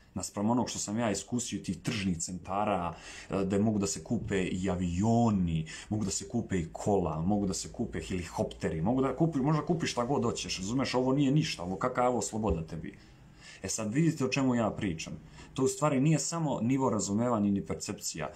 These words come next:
nego trenutno stanje svesnosti i iskustva. To je ta sloboda. Znači, za mene što je sloboda, ne mora da znači da će da bude za nekog tamo drugog sloboda. Za njega bu-, će možda to da bude suludo ili će da mu bude slabo.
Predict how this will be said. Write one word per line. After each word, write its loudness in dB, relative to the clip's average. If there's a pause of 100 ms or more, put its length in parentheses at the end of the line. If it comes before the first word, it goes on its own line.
(220)
nego -2
trenutno 2
stanje 0
svesnosti -4
i 0
iskustva. -4 (160)
To 0
je 2 (120)
ta 2
sloboda. -2
Znači, -6
za -2
mene 4
što -4
je 0
sloboda, -2 (260)
ne 2
mora 6
da -2
znači -4
da -2
će -4
da -2
bude 0
za -4
nekog -4
tamo -2
drugog -4
sloboda. -6
Za -4
njega 2
bu-, 0 (260)
će -4
možda 0
to -4
da 0
bude 0
suludo 2 (180)
ili 0
će -4
da -2
mu 2
bude 0
slabo. -4